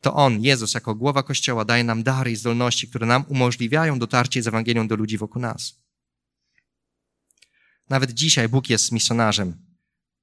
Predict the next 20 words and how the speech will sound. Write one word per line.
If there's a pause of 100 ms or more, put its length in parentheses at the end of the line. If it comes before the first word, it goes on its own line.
a
my
jako
Kościół,
jako
Jego
zbór (440)
jesteśmy
narzędziem, (800)
narzędziem
misyjnym. (3500)
A
co
wynika
dla
ciebie (320)
osobiście
z
tego
wszystkiego?